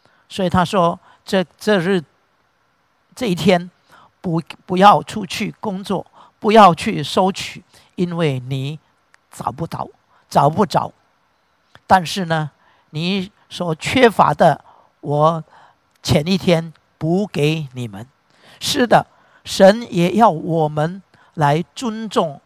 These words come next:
他所设立的安息日，就是说他所设立的主日。我们主日，我们是否有，有尊重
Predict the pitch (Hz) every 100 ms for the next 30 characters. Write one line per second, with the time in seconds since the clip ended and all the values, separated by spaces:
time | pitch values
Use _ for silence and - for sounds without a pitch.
0 | _ _ - 196 175 165 143 - 208 170
1 | 156 165 143 _ _ _ - 131 - 175
2 | 190 - - 127 151 135 _ _ _ -
3 | 151 180 131 - 185 - - 202 190 165
4 | 147 - 208 165 175 147 123 - 151 120
5 | 131 127 _ _ _ - - 185 180 208
6 | - 170 175 202 - _ _ - 175 160
7 | 175 - 247 165 170 175 175 - - 147
8 | 165 - _ _ _ _ - 170 180 185
9 | - _ _ _ - 254 247 302 247 156